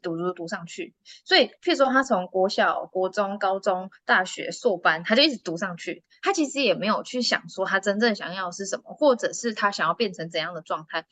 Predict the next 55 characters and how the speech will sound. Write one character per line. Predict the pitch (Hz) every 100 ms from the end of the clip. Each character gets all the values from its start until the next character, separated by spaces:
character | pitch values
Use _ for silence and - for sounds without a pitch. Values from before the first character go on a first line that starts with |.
| - -
他 | 392
只 | 359
是 | 285
想 | 339 214
说， | 247
诶， | 294
反 | 196
正 | 226 226
我 | 208
考， | - - - _ _ -
啊， | 220
就 | 247
顺 | - 254 180
了， | 123 117
顺 | - - 208
利 | 208 185
了， | 156
然 | 180
后 | 185
就 | 214
上 | 214 170
去， | - 175 -
然 | 196
后 |
就 | 190
一 | -
直 | 226
读 | - 160
上 | 185 170
去。 | - - _ -
啊， | -
读 | 359 226
完 | 226 180
之 | 202
后 |
他 | 220 240
可 | 226
能 | 170
也 |
不 | 156 196
太 | 196
知 | 180
道 | 170 175
他 | 165
到 | - 220
底 | 165
是 | 160 196
不 |
是 | 190
他 | 185 175
想 | 170
要 | 151
走 | 170 151
的 | -
路， | 180